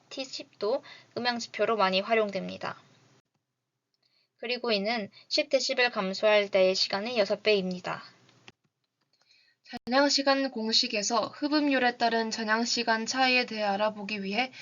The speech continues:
Speaker 2: 흡음재가 많은 장소에서부터 반사재가 많은 장소를 지표를 삼아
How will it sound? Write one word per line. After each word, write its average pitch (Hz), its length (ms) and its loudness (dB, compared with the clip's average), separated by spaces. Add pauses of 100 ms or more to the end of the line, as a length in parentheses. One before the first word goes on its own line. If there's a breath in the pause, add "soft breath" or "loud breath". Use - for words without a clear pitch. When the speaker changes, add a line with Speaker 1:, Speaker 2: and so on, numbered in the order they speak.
(340 loud breath)
Speaker 2:
흡음재가 285 560 4
많은 202 320 2
장소에서부터 208 1120 -2
반사재가 220 640 -2
많은 196 260 2
장소를 208 500 -4
지표를 214 400 -6
삼아 208 400 -2